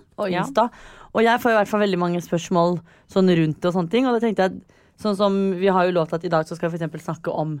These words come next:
Speaker 1: de spørsmålene vi har fått angående liksom klær, mote, jobben, bla, bla, bla, og sånne ting.
Speaker 2: Mhm.
Speaker 1: Så tenkte jeg at det kan vi også ta i en annen, eh, episode. Ikke sånn at vi er noen treningsguruer, men bare mer sånn det folk spør oss om, da, fordi
Speaker 2: Ja.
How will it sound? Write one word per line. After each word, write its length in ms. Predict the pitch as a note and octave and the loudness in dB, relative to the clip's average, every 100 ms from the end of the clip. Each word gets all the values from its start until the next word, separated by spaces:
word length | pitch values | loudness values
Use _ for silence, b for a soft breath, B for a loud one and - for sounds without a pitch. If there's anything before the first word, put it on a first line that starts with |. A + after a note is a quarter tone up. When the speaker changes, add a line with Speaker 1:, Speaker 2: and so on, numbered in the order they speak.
| b b b F3 | b b b -8
Speaker 1:
de 60 | |
spørsmålene 400 | E3+ E3 - D#3 | -4 -6 -4 -4
vi 80 | D#3 | -4
har 80 | E3 | -4
fått 220 | D#3+ E3 | -6 -8
angående 400 | - D3+ D3+ D#3 | -4 -4 -2 -4
liksom 240 | D3+ D#3 D3+ b b _ | -6 -6 -8 b b _
klær, 300 | E3+ D#3 D#3 | 0 2 2
mote, 380 | D#3+ D3 - D3+ D3+ D3+ | -2 -4 -4 -2 0 -2
jobben, 320 | D3 C#3+ D3+ | -4 -4 -4
bla, 140 | D3+ D3 | 0 0
bla, 60 | |
bla, 100 | D#3+ D3+ | 2 0
og 40 | D#3+ | 0
sånne 120 | D#3 | -2
ting. 160 | G#3+ C4+ | 0 -2
Speaker 2:
Mhm. 320 | E3+ E3 D#3+ | -4 -8 -6
Speaker 1:
Så 80 | F3+ | -4
tenkte 160 | A3+ G#3 | 0 2
jeg 40 | |
at 40 | G3 | 0
det 40 | |
kan 140 | G3 G3+ | 0 -2
vi 60 | F3 | -2
også 160 | G3 | -4
ta 140 | F#3 E3+ | 0 0
i 20 | |
en 20 | E3+ | 0
annen, 480 | G3 D#3+ D3+ D#3+ - - | 2 2 0 -6 -14 -12
eh, 400 | E3+ E3 D#3 D#3 F3 | -4 -2 -2 -4 -6
episode. 320 | E3+ G#3 F#3 A#3+ - | -6 -4 0 0 -2
Ikke 160 | - A#3 | -6 -4
sånn 100 | F#3+ F3 | -2 -2
at 80 | E3+ | -4
vi 160 | F3 E3+ | -4 0
er 100 | D#3+ | 0
noen 140 | E3 | 0
treningsguruer, 800 | F#3+ D#3+ D3 D3 D#3 D3+ G#3+ A3 B B - | -4 -4 -4 -6 -4 0 0 -2 B B -8
men 140 | G3+ | -4
bare 240 | G3+ F3+ A3+ | 0 0 0
mer 160 | G3 | -2
sånn 320 | F3 E3+ D#3+ E3 b _ E3 | 0 0 0 -6 b _ -4
det 160 | F3+ | -2
folk 220 | F3 F3 E3 | -2 -8 -8
spør 320 | - E3+ D#3+ - | -4 -2 -2 -8
oss 240 | - - | -14 -10
om, 140 | G#3 B3 | -4 0
da, 80 | B3+ | -2
fordi 280 | - G3 | -2 0
Speaker 2:
Ja. 100 | F3 | 0